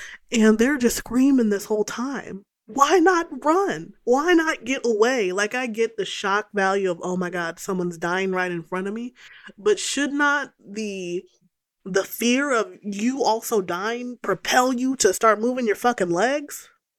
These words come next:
S-, so they see this. Sarah ducks out, starts running up the steps. Michael, I keep wanting to say Freddy. Michael has a perfect out-, opportunity to kill Rudy. He's in the room alone, and Michael was in the doorway. There's no way he could have gotten out. Like,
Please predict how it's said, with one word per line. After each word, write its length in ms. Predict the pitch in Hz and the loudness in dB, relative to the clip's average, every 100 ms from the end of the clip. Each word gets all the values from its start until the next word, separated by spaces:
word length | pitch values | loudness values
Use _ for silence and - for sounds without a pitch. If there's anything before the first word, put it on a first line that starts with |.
| _ | _
S-, 320 | - 269 - | -18 -14 -4
so 260 | 277 208 185 | 4 6 6
they 220 | 190 277 | 4 2
see 260 | - 254 214 | 0 -2 -2
this. 260 | 190 196 - | 0 -2 0
Sarah 400 | - 254 269 214 | 0 2 2 2
ducks 420 | 196 196 - 185 | 2 2 0 2
out, 260 | 170 156 | 4 4
starts 320 | - 240 220 208 | 2 2 0 0
running 300 | 185 226 247 | -2 0 0
up 200 | 240 - | -2 -4
the 80 | 226 | -8
steps. 480 | - 175 180 - - - - - _ - | -6 -4 -6 -12 -20 -20 -20 -20 _ 0
Michael, 460 | 240 226 302 - 196 | 2 4 2 2 2
I 80 | |
keep 180 | - 302 | 0 -4
wanting 180 | 240 180 | -2 -2
to 60 | - | -4
say 140 | 156 | -8
Freddy. 380 | - 170 123 - - - | -4 -4 -4 -10 -16 -12
Michael 680 | 180 185 226 339 349 233 220 | -4 2 4 4 6 4 4
has 320 | 233 240 233 | 2 0 2
a 100 | 226 | -2
perfect 460 | - 285 254 277 - | 0 0 0 -2 0
out-, 260 | 240 240 233 - | 0 0 0 2
opportunity 760 | 254 247 233 254 277 254 220 | 2 4 2 4 4 4 -2
to 80 | 208 | -6
kill 320 | - 277 262 | -4 0 0
Rudy. 540 | 233 226 269 320 233 - | -2 -2 2 2 2 -4
He's 240 | 269 233 | -4 2
in 180 | 269 269 | 2 2
the 80 | 269 | 0
room 340 | 277 294 262 | 2 4 4
alone, 580 | 220 226 240 262 262 - | 6 6 4 2 0 -2
and 340 | 240 269 254 208 | -2 -2 -4 -4
Michael 300 | 220 233 233 | -4 -2 0
was 160 | 208 | 0
in 120 | 220 | -2
the 100 | 220 | -4
doorway. 440 | 180 196 240 233 196 | 0 2 4 2 2
There's 220 | 208 190 | 0 0
no 160 | 214 233 | 2 2
way 140 | 220 | 0
he 120 | 202 | -4
could 160 | 208 202 | -6 -6
have 100 | 175 | -2
gotten 280 | 175 185 214 | -2 0 0
out. 220 | 247 214 | 0 -2
Like, 320 | 202 196 | -4 -6